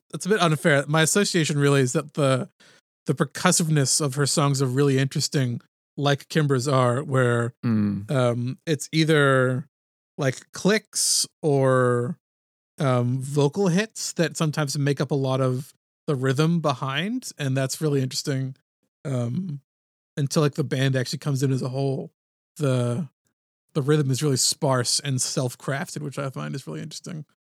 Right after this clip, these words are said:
Speaker 2: I
Speaker 1: Um,
Speaker 2: think that Orla's used to kind of being by herself. Um, if
Speaker 1: Yeah.
Speaker 2: you watch some of her early videos, she's usually just doing everything herself, and so she can carry a lot of it. And,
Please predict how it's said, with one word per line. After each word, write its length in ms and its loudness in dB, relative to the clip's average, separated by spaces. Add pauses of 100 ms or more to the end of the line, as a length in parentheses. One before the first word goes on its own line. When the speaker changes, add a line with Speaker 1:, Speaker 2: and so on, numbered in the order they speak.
(460)
Speaker 2:
I 40 -6 (160)
Speaker 1:
Um, 60 2
Speaker 2:
think 260 -4
that 180 -4 (180)
Orla's 500 0
used 320 0
to 80 -4
kind 240 -2
of 180 -6
being 300 2
by 260 -2
herself. 880 -4 (120)
Um, 360 0
if 80 0
Speaker 1:
Yeah. 140 2
Speaker 2:
you 100 0
watch 300 -2
some 160 0
of 100 -4
her 160 0
early 260 -2
videos, 420 -2
she's 260 -4
usually 540 0 (540)
just 300 -2
doing 320 2
everything 480 -2
herself, 720 -4 (140)
and 200 2
so 200 0
she 280 -2 (220)
can 160 -2
carry 520 -4
a 80 -2
lot 280 0
of 120 -2
it. 220 -8 (400)
And, 580 0